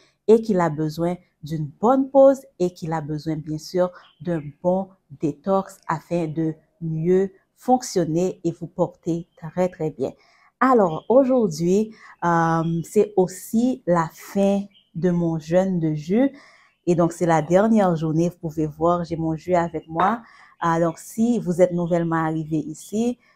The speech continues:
euh, j'ai débuté, euh, il y a trois ans de cela, un jeûne chaque année que je fais sur le long terme pour la santé du corps.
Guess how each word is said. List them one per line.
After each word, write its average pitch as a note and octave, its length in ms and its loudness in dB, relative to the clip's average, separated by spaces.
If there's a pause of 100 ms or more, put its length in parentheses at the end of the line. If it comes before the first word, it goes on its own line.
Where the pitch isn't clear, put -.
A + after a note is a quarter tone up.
(160)
euh, E3 120 2
j'ai F3 140 -2
débuté, F3 720 2 (340)
euh, E3 200 2
il E3 60 2
y E3+ 60 4
a D#3+ 80 2
trois F3+ 300 2
ans E3+ 60 0
de D#3 140 -2
cela, E3+ 560 0 (840)
un F#3 120 2
jeûne E3+ 420 4
chaque F#3 340 0
année D#3+ 420 0 (340)
que A3 100 8
je F#3 140 4
fais F3+ 260 2
sur G#3 260 -2
le G#3 100 4
long D#3+ 160 0
terme F#3 420 2
pour G3 280 2
la D#3+ 140 0
santé E3 340 -6
du C#3+ 160 -12
corps. A3 380 4